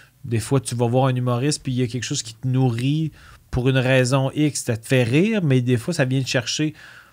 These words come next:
parce qu'il y a quelque chose qui te touche là-dedans, puis que c'était pas le but initial de l-, la personne qui l'a écrit, mais moi, c'est ce que, c'est ce que, c'est ce que j'aime, en fait. Mais je dis ça de l'humour, mais c'est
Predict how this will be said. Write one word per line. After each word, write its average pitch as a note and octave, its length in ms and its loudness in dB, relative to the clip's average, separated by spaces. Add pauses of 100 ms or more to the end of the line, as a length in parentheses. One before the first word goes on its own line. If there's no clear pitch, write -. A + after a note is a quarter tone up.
(440)
parce B2 200 0
qu'il C3+ 120 -2
y B2 40 0
a - 20 -6
quelque B2 120 -2
chose D3 240 0
qui C3 140 -4
te - 140 -10
touche D3+ 300 4
là-dedans, C3 460 2 (160)
puis A#2+ 140 -10 (240)
que B2+ 160 -2
c'était A2+ 260 -6
pas C3+ 200 -2
le C3+ 120 2
but A#2+ 320 -4
initial B2 580 -2
de A#2 100 -2
l-, A2+ 440 -4
la A2+ 120 -10
personne A#2 340 -6
qui A#2 120 -8
l'a A2+ 100 -2
écrit, A#2+ 440 -4
mais C3 200 -2 (1000)
moi, B2 260 0
c'est - 180 -2
ce - 140 -2
que, G#2 320 0
c'est - 160 -8
ce - 100 -6
que, G2 280 -4
c'est G#2+ 180 -8
ce - 100 -8
que A2 140 0
j'aime, G2 280 -4
en E2+ 120 -10
fait. C#3 260 -8
Mais G2+ 300 -2
je G#2 80 -4
dis G2+ 60 -6
ça D3+ 140 0
de B2+ 80 0
l'humour, C3 280 0
mais B2 120 -2
c'est G#2+ 320 -4